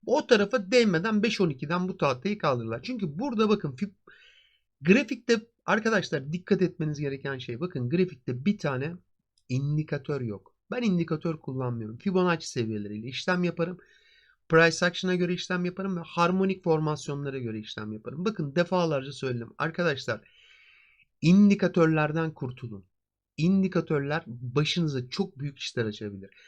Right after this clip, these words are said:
Hareketli ortalama, yani fiyatın kendisini gösteren indikatörler hariç. Fiyatın kendisini gösteren indikatörleri ben de kullanıyorum. Hangi seviyelerde kullanıyorum? ema'da yüz kırk dört,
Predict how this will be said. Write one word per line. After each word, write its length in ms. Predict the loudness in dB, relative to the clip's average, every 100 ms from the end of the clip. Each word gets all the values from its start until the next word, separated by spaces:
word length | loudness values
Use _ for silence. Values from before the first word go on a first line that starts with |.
| -20 -2
Hareketli 640 | 2 4 4 2 0 0
ortalama, 920 | 4 6 4 4 4 4 2 0 -6 _ _ _ _ 0
yani 360 | 0 2 -4 -10
fiyatın 600 | -4 4 4 6 0 0
kendisini 720 | 0 2 2 0 0 0 2
gösteren 600 | 0 -2 -4 -4 -2 -6 _
indikatörler 800 | 0 0 0 0 0 2 2 0
hariç. 600 | -2 2 2 0 -6 -18 _ _ _ _ _ _ _
Fiyatın 420 | 4 4 4 0
kendisini 520 | 2 2 2 0 0 0
gösteren 420 | 0 -2 -2 0
indikatörleri 760 | 0 -2 -4 -4 -4 -2 -2
ben 220 | -2 -2 -4
de 100 | -6
kullanıyorum. 540 | -6 -4 -4 -6 -8
Hangi 380 | -4 -2 -2 -4
seviyelerde 680 | -4 -4 -4 -6 -8 -12 -14
kullanıyorum? 440 | -10 -10 -10 -10 -4
ema'da 540 | -2 -2 -4 -8 -12
yüz 240 | -10 -10 -10
kırk 280 | -18 -8 -6
dört, 160 | -6